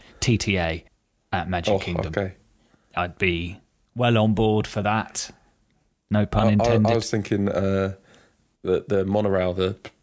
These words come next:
Speaker 2: "Please stand clear of the doors."
Speaker 1: Yeah,
Speaker 2: And then he
Speaker 1: that
Speaker 2: has to say it in Spanish, which I can never do. But
Speaker 1: That'll do, yeah, that will do as well.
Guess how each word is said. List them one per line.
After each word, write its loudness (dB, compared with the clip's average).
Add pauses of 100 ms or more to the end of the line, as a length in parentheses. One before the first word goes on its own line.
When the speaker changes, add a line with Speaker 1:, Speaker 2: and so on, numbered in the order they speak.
Speaker 2:
"Please -2
stand 2
clear 0
of 0
the -4
doors." -4 (440)
Speaker 1:
Yeah, 0
Speaker 2:
And 2
then 2
he 4
Speaker 1:
that 4
Speaker 2:
has 0
to -14
say 0
it 0
in -14
Spanish, -4
which -6
I 2
can -2
never 0
do. -4 (140)
But -4
Speaker 1:
That'll -2
do, 0
yeah, 2
that -2
will -4
do 0
as -4
well. -2